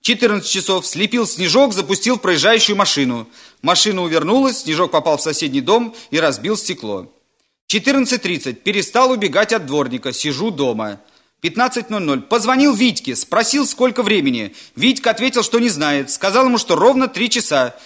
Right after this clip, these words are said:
Витька повесил трубку. Позвонил ему снова, извинился и сказал, точнее,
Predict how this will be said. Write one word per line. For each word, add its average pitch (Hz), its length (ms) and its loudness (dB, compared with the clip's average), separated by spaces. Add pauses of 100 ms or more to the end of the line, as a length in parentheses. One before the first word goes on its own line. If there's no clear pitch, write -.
(160)
Витька 214 360 -2
повесил 180 420 0
трубку. 113 480 -8 (220)
Позвонил 208 400 0
ему 254 240 2
снова, 185 520 2 (200)
извинился 208 560 0
и 233 40 0
сказал, 165 440 2
точнее, 143 600 0